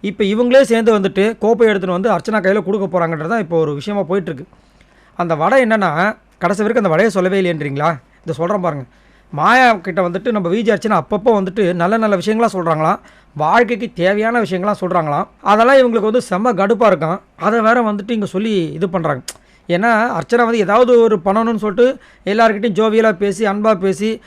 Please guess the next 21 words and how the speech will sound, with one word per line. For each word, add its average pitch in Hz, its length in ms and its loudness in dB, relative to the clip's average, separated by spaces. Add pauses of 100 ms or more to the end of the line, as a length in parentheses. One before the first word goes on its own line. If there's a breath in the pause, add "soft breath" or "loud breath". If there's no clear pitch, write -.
(140 soft breath)
நிறைய 208 320 2
விஷயங்கள், 214 360 -2
இப்ப 185 180 -4
நிக்சன் 190 300 0
கூட 220 180 -2
பாத்தீங்கன்னா, 196 420 -2 (240 soft breath)
நிறைய 196 360 2
சூப்பரான 220 400 -2
அட்வைஸ்லாம் 175 320 -6
கொடுத்தாங்க. 214 420 -2 (360 soft breath)
ஆனா 208 200 0
இதை 208 220 -2
வந்து 208 180 -4
இப்ப 208 240 -2
அவங்க 180 200 0
இல்லாத 233 260 0
நேரத்துல 202 420 -2
வந்து 233 80 -6
புரணி 214 380 -2
பேசுறாங்க 175 340 -4
இந்த, 196 380 -2